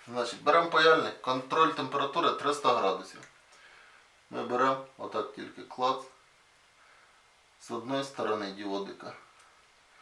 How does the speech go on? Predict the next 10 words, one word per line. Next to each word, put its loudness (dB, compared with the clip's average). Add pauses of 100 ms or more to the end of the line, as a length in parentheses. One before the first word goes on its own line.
(600)
З -18
другої -4
сторони -6
діодика -8
підігріть. -14 (1000)
Ще -6
з -10
першої 2
сторони -4
підігріть. -12